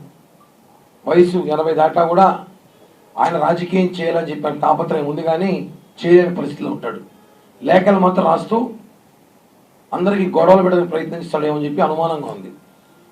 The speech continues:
మనం చూసుంటాం, హర్రామ్ జోగయ్య గారు గత కొద్ది రోజులుగా పవన్ కళ్యాణ్ గారికి లేఖలు రాసి, "అరవై సీట్లు తీసుకో, నలభై సీట్లు తీసుకో, డెబ్బై సీట్లు తీసుకో" అంటాడు.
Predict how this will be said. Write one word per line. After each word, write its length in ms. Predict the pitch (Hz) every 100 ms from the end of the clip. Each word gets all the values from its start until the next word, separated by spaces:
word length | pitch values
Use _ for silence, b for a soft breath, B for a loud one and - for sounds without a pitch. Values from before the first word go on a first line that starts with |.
| _ 131
మనం 260 | 156 156
చూసుంటాం, 560 | 185 214 214 214 - - - _ _ _ _ _ _ _ 143
హర్రామ్ 300 | 180 214 196
జోగయ్య 280 | 190 180
గారు 360 | 175 175 214 262 - - _ _ _ _ _ 139
గత 120 | 156
కొద్ది 240 | 185 175
రోజులుగా 600 | 175 180 202 190 180 - - _ _ _ _ _ _ _ _
పవన్ 220 | 151 196 202
కళ్యాణ్ 240 | 190 185
గారికి 240 | 175 175
లేఖలు 340 | 156 160 185 175
రాసి, 360 | 165 185 208 - - - _ _ _ _ _ _ _ _ _ _ _ _ _ _ - -
"అరవై 240 | 175 190
సీట్లు 240 | 185 190 180
తీసుకో, 400 | 180 180 - - - - -
నలభై 260 | 135 180 190
సీట్లు 260 | 185 185
తీసుకో, 380 | 180 180 - - - - -
డెబ్బై 260 | 120 143 190
సీట్లు 320 | 185 190 185
తీసుకో" 300 | 180 - 170
అంటాడు. 340 | 156 156 175